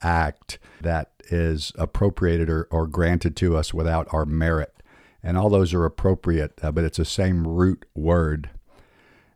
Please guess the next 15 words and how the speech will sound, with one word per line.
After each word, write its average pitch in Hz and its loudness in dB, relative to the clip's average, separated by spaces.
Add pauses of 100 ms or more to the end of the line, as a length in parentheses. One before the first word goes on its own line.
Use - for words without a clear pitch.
(160)
And 80 0 (300)
what 87 -2
I'm 90 2
afraid 104 2
I've 85 2
seen 87 2
and 85 2
actually 85 -2
been 85 0
affected 80 -2
by 82 0
myself 82 -2
and 78 -2
tempted 101 -2
towards 78 -2